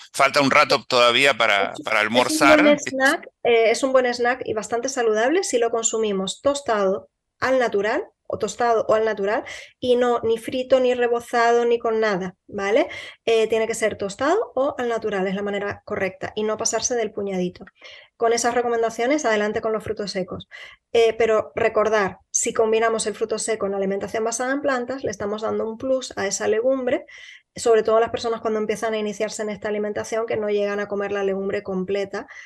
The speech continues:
Speaker 2: pueden darle ese plus con el fruto seco. Y también en la siguiente comida, comer un poquito más de carne, por ejemplo, para compensar si no has llegado a la, a la cantidad de, que te tiene que aportar la legumbre.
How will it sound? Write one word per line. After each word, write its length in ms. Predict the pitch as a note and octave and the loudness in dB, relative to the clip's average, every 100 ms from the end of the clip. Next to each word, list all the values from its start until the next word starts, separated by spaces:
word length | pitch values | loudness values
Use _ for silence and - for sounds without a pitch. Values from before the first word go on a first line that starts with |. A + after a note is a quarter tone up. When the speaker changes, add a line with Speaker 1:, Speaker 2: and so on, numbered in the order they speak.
| - | -8
Speaker 2:
pueden 280 | G#3+ G3+ G3+ | -2 0 0
darle 220 | G3+ G#3 | -2 -2
ese 200 | G#3 G3+ | -4 -6
plus 240 | F#3+ G3 - | -4 -6 -6
con 140 | G#3 | -8
el 80 | G3 | -8
fruto 240 | F#3+ G#3 | -8 -8
seco. 400 | - C4+ C4 G4 - - - | -2 -2 -2 -6 -10 -20 -8
Y 140 | C#4 | -4
también 400 | C#4 A3+ A3 A3+ - | 0 0 0 -2 -4
en 160 | A3 G#3+ | -2 -2
la 100 | A3 | -2
siguiente 380 | B3 C4 C4+ | 0 0 0
comida, 440 | C#4+ C#4 A3+ A#3+ F#4+ | 0 0 0 -2 -4
comer 220 | A3 A3 | -2 -2
un 80 | A3 | -2
poquito 300 | A3 A3+ A3+ | -4 -4 -4
más 160 | G#3+ G#3+ | -4 -4
de 100 | B3 | -2
carne, 340 | A3 G3+ B3+ | -2 -2 -2
por 160 | C#4 G3+ | -2 -2
ejemplo, 480 | G#3+ G3 A#3+ F4 - _ _ _ _ _ _ _ - | -4 -4 -2 -4 -6 _ _ _ _ _ _ _ 2
para 380 | G#3 G#3+ C4+ - - - | 4 4 2 -2 -16 -8
compensar 540 | - A3 A3 G#3+ G#3+ G#3 | 0 4 4 4 2 2
si 140 | A#3+ | 2
no 100 | A3 | 2
has 80 | G#3 | 4
llegado 420 | G#3+ G3+ F#3+ G3+ | 4 4 2 2
a 80 | A3 | 2
la, 300 | G3+ F#3 F#3 | 0 0 -2
a 160 | - G3 | -2 -4
la 140 | F#3+ | -4
cantidad 680 | F#3+ F#3+ F#3 F#3 F#3 G3 - | -4 -4 -2 -2 -2 -4 -6
de, 720 | G3 F#3+ F#3 F#3 F#3 F#3 F#3 - - - | -6 -4 -2 -2 -2 -4 -6 -12 -20 -14
que 80 | G3+ | -10
te 120 | F#3 | -6
tiene 240 | G3 F#3 | -4 -4
que 60 | F#3 | -6
aportar 340 | F#3 F#3 G3 | -8 -8 -8
la 120 | F#3+ | -4
legumbre. 460 | F#3 F3+ F3 F3+ | -4 -2 -4 -6